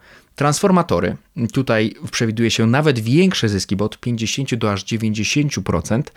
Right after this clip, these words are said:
E, oczywiście też, e, na przykład elektromagnesy będą silniejsze.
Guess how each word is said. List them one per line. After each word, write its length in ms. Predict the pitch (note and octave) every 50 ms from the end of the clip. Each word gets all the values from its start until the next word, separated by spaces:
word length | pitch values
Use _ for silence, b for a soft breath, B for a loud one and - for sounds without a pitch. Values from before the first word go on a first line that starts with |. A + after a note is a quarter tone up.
| -
E, 80 | - - A2 - - - F#2 F3+ -
oczywiście 480 | - - - G2 G2+ G2 - - G#2+
też, 380 | - - G#2 G2 - - - -
e, 120 | - G#2
na 140 | G2 G2+ G2+
przykład 440 | - - - G2+ - G#2+ G2 - -
elektromagnesy 800 | G2+ G2 F#2 - B2 A#2+ A#2 B2+ A#2+ C#3+ E3 D3+ C3+ - - G#2+
będą 440 | G#2 G2 F#2+ F#2 F#2 F#2 F2 F2
silniejsze. 680 | E2+ - - G#2+ G2 F#2+ F#2+ E2+ E2+ F2 - - B2+ B2